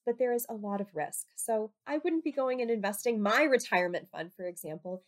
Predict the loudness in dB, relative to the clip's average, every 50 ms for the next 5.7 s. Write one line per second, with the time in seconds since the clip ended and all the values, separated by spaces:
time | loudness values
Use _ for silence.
0 | _ _ _ -6 -4 -4 -4 -6 -6 -6 -8 -8 -8 -10 -10 -10 -10 -6 -6 -8
1 | -6 -6 -10 -12 -14 -18 -16 -16 -18 -20 _ _ _ _ -12 -10 -10 -10 -12 -14
2 | -20 -20 _ _ _ _ _ _ _ _ _ _ _ _ _ _ 4 6 6 6
3 | 6 6 6 4 2 2 -2 -2 -4 -4 -2 -2 0 0 0 0 -2 -4 -4 -4
4 | -6 -6 -4 -4 -4 -4 -4 -6 -8 -8 -6 -6 -6 -8 -8 _ -8 -6 -4 -6
5 | -6 -6 -8 -8 -8 -8 -8 -8 -6 -4 -4 -4 -4